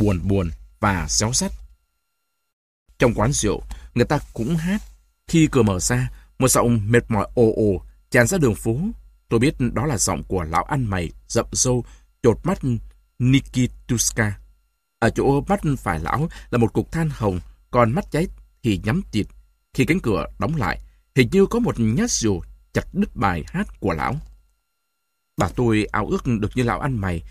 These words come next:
khi nghe những bài hát của lão. Bà tôi thở dài và nói, "Lão thật là có phúc, những bài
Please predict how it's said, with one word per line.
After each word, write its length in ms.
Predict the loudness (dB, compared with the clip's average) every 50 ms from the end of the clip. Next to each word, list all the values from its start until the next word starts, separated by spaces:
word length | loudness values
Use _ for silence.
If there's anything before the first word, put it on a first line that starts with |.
| -20 -6 0
khi 120 | 2 2 2
nghe 220 | 2 2 0 -2 -2 -4
những 140 | -4 -4 -2
bài 120 | -2 -2 -2
hát 180 | -2 -4 -4 -2 -4 -4 -4
của 140 | -4 -6 -4 -4
lão. 240 | -4 -4 -4 -4 -6 -8 -12 -20 _ _ _ -4
Bà 100 | -2 0
tôi 300 | 2 2 2 2 2 0 -6 -12 -8
thở 240 | -4 -4 -2 -2
dài 240 | -2 -4 -4 -4 -4 -6
và 100 | -6 -8 -6
nói, 280 | -6 -6 -4 -4 -6 -8 -10 -14 -20 -20 _ _ _ _
"Lão 320 | -6 -4 -2 0 0 0 0 -2
thật 160 | -4 -6 -6
là 100 | -8 -8
có 140 | -6 -6 -8
phúc, 280 | -6 -4 -4 -4 -4 -6 -10 -20 _ _ _ _ -4
những 160 | -2 -2 0
bài 240 | 0 0 0 0